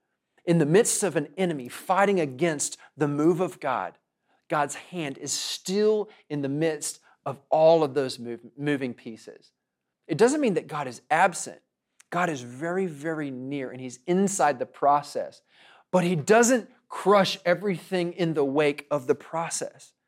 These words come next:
Because if he does that, then justice has to be served right now to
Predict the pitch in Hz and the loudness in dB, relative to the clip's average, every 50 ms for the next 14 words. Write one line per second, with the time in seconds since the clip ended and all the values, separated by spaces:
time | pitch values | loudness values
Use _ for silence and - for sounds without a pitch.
0 | _ _ _ _ _ _ - 151 160 175 160 180 196 220 214 - 233 220 180 156 | _ _ _ _ _ _ -6 -2 0 0 0 0 0 -2 -2 -2 -2 -4 2 6
1 | 214 233 247 214 165 - - 113 110 107 101 - _ _ _ _ _ - 160 160 | 8 8 8 6 4 0 -4 -8 -8 -8 -10 -14 _ _ _ _ _ 0 0 2
2 | 147 - 196 196 - - 196 - 185 170 160 - 165 156 156 - - 160 143 123 | 4 4 4 4 4 2 0 0 0 -2 -2 -4 -4 -4 -2 2 2 2 2 2
3 | - 131 120 135 156 156 160 147 139 131 131 - - | -2 -6 -2 0 0 0 0 -2 -4 -4 -4 -6 -8